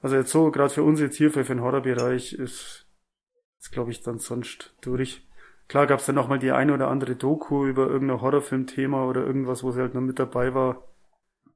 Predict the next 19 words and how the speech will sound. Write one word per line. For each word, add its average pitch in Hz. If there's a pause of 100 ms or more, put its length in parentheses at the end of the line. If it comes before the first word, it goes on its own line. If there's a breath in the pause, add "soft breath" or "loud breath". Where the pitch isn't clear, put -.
(180)
als 131
sie 135
selber 135
sozusagen, 127
aber 117 (680)
jetzt 143
so 127
filmetechnisch 120
war 113
eigentlich 117
da 117
nix 127
mehr. 127 (920 loud breath)
Was 135
ich 131
bei 135
Max 143
von 131
Sydow 185